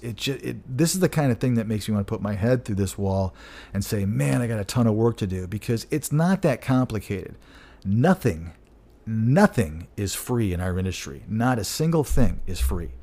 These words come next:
It all comes from that hourly bill rate. It all comes from the sweat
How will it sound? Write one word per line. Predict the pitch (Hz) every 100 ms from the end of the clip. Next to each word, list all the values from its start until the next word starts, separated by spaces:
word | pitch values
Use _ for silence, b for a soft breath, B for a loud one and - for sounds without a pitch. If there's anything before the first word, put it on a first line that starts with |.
| B
It | - -
all | 123 135 135
comes | - 120 113
from | - 101 92
that | 85 80 -
hourly | 110 117 117 110
bill | 92 101 98
rate. | 95 -
It | 85
all | 92 113
comes | 127 123
from | - 107
the |
sweat | 90 - 101 104